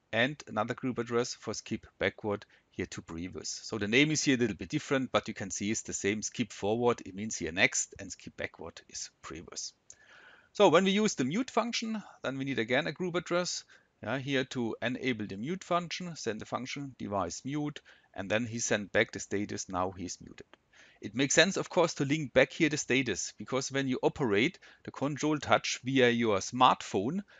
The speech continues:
yeah, and you, um, you mute the device, and then he then still back, he still sends back the information that he's muted, and then you can see here the icon mute is now active.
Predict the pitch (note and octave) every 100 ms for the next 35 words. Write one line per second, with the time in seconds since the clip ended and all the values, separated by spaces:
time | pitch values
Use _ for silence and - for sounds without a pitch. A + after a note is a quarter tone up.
0 | _ - G2 B2 - B2+ A#2 B2+ B2+ C3
1 | - A#2+ A#2 A#2 A#2 C3+ B2+ D#3 F#3 C3
2 | A#2 G2+ F#2+ E3 - - - A2 B2 D3+
3 | F3 - C#3 E3 - F3+ C#3 - - C#3
4 | - - - A#2+ D#3 - - C#3+ D3+ C3
5 | C3 - C#3 - - C3 B2 G#2 A#2 -
6 | F#3 D#3+ - B2+ - B2 D3+ G#3+ - -
7 | - _ G#2+ A2+ C3+ - C3+ - C3 A#2+
8 | B2 G2+ G#2 G#2+ B2 A2+ - G#2 A2 -
9 | - G2 F2+ - - - -